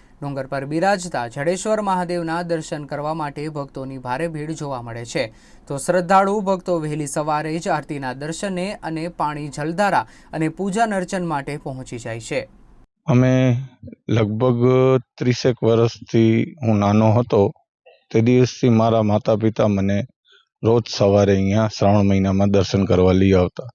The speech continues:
Speaker 2: છેલ્લા પંદરેક વર્ષથી હું પોતે અહીંયા લોટી ચડાવવા આવું છું.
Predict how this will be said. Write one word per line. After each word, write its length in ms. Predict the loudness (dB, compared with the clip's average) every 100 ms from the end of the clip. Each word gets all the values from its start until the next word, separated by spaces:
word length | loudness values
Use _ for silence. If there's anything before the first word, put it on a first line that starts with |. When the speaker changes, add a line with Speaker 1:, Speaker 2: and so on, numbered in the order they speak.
| _ _ _ _ _ _ _ _ -2
Speaker 2:
છેલ્લા 200 | 2 2
પંદરેક 540 | 2 2 4 4 2 2
વર્ષથી 680 | 2 2 0 -4 -2 0 0
હું 260 | -4 -8 -8 _ -20 -4
પોતે 380 | 0 2 4 2 2 _ _ _ _ _ _
અહીંયા 160 | 0 4
લોટી 320 | 4 4 2
ચડાવવા 400 | 4 4 4 4
આવું 240 | 4 2 -2
છું. 260 | -2 -4